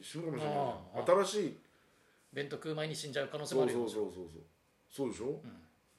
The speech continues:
Speaker 1: 俺は生きるか死ぬかで考えたら、
Speaker 2: だったらもう残飯弁当？
Speaker 1: それはそうでしょ。
Speaker 2: 肛門にバウンドさせた弁当かもしれないけど。
Speaker 1: いや、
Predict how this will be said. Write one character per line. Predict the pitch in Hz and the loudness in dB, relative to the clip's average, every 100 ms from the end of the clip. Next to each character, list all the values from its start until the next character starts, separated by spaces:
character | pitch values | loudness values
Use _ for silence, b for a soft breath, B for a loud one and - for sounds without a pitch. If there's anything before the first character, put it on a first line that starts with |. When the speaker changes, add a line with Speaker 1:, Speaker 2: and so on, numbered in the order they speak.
| _ - 87 113 165 | _ -20 -14 -8 -4
Speaker 1:
俺 | 180 | -4
は | |
生 | 160 | -4
き | 160 | -6
る | 185 | -4
か | 151 | 0
死 | 127 139 | 0 0
ぬ | 139 | 0
か | 139 | 2
で | |
考 | 139 123 | 2 0
え | 127 | -2
た | |
ら、 | 123 | 0
Speaker 2:
だ | 123 | 4
っ | |
た | 208 | 4
ら | 180 | 4
も | |
う | 151 | 2
残 | 139 | 2
飯 | 143 135 | 2 -2
弁 | 135 | -4
当？ | - - | -6 -8
Speaker 1:
そ | 107 117 | -4 4
れ | 123 | 4
は | |
そ | - 110 | 4 -2
う | 80 | -8
で | |
し | 82 - - - _ _ _ _ _ _ _ _ _ _ _ | -12 -18 -20 -20 _ _ _ _ _ _ _ _ _ _ _
ょ。 | 131 | -10
Speaker 2:
肛 | |
門 | 135 139 | -8 -8
に | 127 | -4
バ | 127 | -4
ウ | |
ン | 123 | -4
ド | |
さ | 127 131 | -8 -6
せ | |
た | 135 | -2
弁 | 147 | -4
当 | 135 113 | -4 -8
か | |
も | 98 | -10
し | - | -12
れ | 113 | -12
な | 120 | -10
い | |
け | 113 | -12
ど。 | 98 87 | -12 -8
Speaker 1:
い | |
や、 | 101 | -8